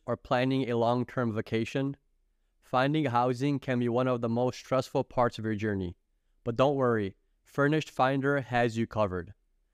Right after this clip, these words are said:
With thousands of furnished properties across the U S, from one-bedroom studios to three-bedroom family homes, you can find the perfect place to call home.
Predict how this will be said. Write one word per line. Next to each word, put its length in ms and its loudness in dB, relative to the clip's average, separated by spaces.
With 140 0
thousands 640 2
of 160 -2
furnished 460 0
properties 420 0
across 400 0
the 140 -4
U 200 0
S, 320 -4
from 200 -2
one-bedroom 580 2
studios 720 0
to 120 -2
three-bedroom 540 0
family 400 0
homes, 540 -2
you 140 -4
can 140 2
find 340 0
the 80 0
perfect 420 -2
place 380 0
to 100 -4
call 240 0
home. 320 -2